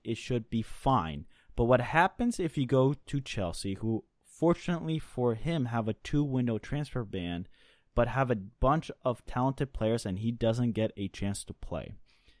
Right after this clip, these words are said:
That's, I think that's a real concern, because, Armand, what happens if he fails at Chelsea? Now, I know I can already hear Twitter going, "Hey, what about all the Kevin De Bruyne's and Mohamed Salah's?" Yeah,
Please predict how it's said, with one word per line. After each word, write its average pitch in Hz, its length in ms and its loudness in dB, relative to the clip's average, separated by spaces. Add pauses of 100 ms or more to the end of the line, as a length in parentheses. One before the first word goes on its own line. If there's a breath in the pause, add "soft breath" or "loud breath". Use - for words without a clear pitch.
(760)
That's, - 460 0 (300)
I 120 120 0
think 226 200 -2
that's - 180 -4
a 156 40 -2
real 135 200 2
concern, 135 480 0
because, 127 500 -2 (520)
Armand, 127 560 4
what 175 240 8
happens 202 480 0
if 160 120 0
he 143 100 2
fails 135 760 4 (320)
at 120 320 0
Chelsea? 101 400 -4
Now, 117 240 -4
I 123 80 -2
know 135 500 0 (240 soft breath)
I 120 60 -6
can 131 140 -4
already 131 220 0
hear 123 300 -4
Twitter 117 380 0
going, 107 300 -2 (280 soft breath)
"Hey, 180 200 -2
what 143 180 0
about 165 580 2
all 170 320 2
the 143 300 -2 (180 soft breath)
Kevin 160 300 0
De 143 80 0
Bruyne's 143 600 0
and 131 220 -4 (160)
Mohamed 147 460 4
Salah's?" 151 540 2 (120)
Yeah, 147 220 -6